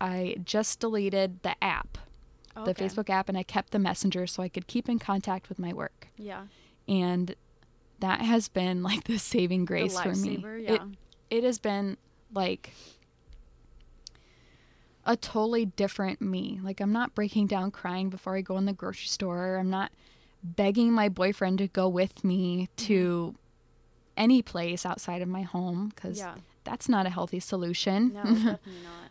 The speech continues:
Speaker 1: Like, he has a life, he owns his own business. I have to do something myself. So I deleted social media, and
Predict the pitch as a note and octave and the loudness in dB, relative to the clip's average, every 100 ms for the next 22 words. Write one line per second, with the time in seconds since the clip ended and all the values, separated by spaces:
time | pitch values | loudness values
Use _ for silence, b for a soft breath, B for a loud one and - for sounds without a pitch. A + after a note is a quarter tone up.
0 | - F#3 - A3+ G#3+ F#3+ F3 F3+ F3+ G#3+ | -6 -4 0 2 2 2 -2 -2 0 0
1 | G3 G3 F#3+ F#3+ F#3+ F#3+ F#3 F#3 F#3+ A3+ | 0 -2 -4 -4 -4 -4 -4 -2 -2 -4
2 | - F#3 F#3+ F#3 F#3+ F3+ F#3 _ _ _ | -6 -8 -8 -6 -6 -6 -8 _ _ _
3 | _ _ _ _ - G3+ F#3 F#3+ G3 F#3+ | _ _ _ _ -10 -8 -6 -4 -4 -4
4 | G3 - B3+ G3 - _ _ _ _ _ | -4 -4 -4 -6 -14 _ _ _ _ _
5 | - F#3+ G#3 A#3+ - G#3 - F#3+ F#3 - | -4 -2 0 -2 -2 -6 -4 -6 -6 -6
6 | F3+ F3 | -6 -6